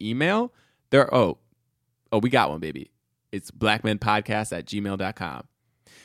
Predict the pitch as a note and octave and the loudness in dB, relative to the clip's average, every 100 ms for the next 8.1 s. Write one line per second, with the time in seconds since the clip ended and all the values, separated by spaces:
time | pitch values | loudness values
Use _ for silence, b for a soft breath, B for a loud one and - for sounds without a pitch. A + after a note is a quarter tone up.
0 | b - D#3+ C#3+ B2+ E3 D#3 - G3+ G3 | b 2 8 10 10 8 8 8 6 6
1 | G3 F#3+ F#3 E3 E3 C#3 B2+ A#2+ B2 A#2+ | 4 4 4 4 4 6 6 6 6 4
2 | A#2 A#2 A2+ - D#3+ D#3 D3+ A#2+ B2+ A#2+ | 0 -2 -2 0 4 4 4 0 0 0
3 | G#2+ A#2 A2 A2 G#2 G2+ - D#3+ D#3 B2+ | 0 -2 -4 -4 -2 -2 0 4 4 4
4 | - A#2 G#2+ A#2 A2+ G#2+ G#2 G2+ F#2+ C3 | 2 0 2 0 -2 -4 -4 -2 -2 -2
5 | - C3+ - F2 - C3 A#2 G2 F#2+ F2+ | -4 -8 -6 -4 2 2 2 -2 -2 -2
6 | C3 C3+ - A2+ G#2+ G#2 - C3+ C#3 C3 | 2 2 2 -2 -2 0 2 2 2 -2
7 | G#2+ G2 D3 C#3+ C#3 A#2+ A#2+ A2+ B2 B2 | -2 -4 -2 -2 -2 0 -2 0 0 2
8 | A#2 | 0